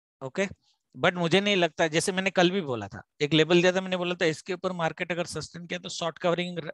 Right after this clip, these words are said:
मारेगा। But मैंने बोला था chances are very, very rare। तो वो तो मॉर्निंग में ही क्लियर हो गया कि वो लेवल के ऊपर मार्केट जा नहीं रहा है, it's not going above that level। Similarly tomorrow also थर्टी फ़ाइव थाउजेंड थ्री हंड्रेड फिफ्टी के लेवल को आपको ध्यान देना है।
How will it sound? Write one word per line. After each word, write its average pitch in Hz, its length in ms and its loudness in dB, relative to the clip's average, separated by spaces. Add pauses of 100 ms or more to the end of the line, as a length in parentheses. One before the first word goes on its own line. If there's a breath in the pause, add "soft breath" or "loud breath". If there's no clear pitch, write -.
(140)
मारेगा। 165 360 2 (500 loud breath)
But 151 100 -4
मैंने 196 200 0
बोला 208 180 4
था 240 160 4 (360)
chances 175 500 0
are 220 160 4 (160)
very, 202 320 8 (100)
very 180 260 2 (100)
rare। 120 340 -4 (240)
तो 196 80 -4
वो 214 40 0
तो 220 100 0
मॉर्निंग 202 360 2
में 208 80 2
ही 202 60 0
क्लियर 147 300 2
हो 117 100 -2
गया 120 120 -8
कि 156 140 -10
वो 160 100 -2
लेवल 156 260 4
के 156 100 -8
ऊपर 156 180 -6
मार्केट 139 340 -6
जा 101 220 -6
नहीं 85 180 -16
रहा - 80 -14
है, - 60 -16 (160)
it's - 160 -12
not 160 220 2
going 147 280 -2
above 117 200 -6
that 98 220 -8
level। 80 140 -14 (580 loud breath)
Similarly 196 580 6 (160)
tomorrow 185 400 2
also 127 280 -6 (640 loud breath)
थर्टी 160 360 2
फ़ाइव 190 340 0
थाउजेंड 185 300 2
थ्री 165 180 -4
हंड्रेड 175 280 -4
फिफ्टी 175 360 -10
के 185 120 -2
लेवल 160 300 0
को 165 100 -4
आपको 156 240 -2
ध्यान 131 280 0
देना 160 200 -2
है। 202 140 -6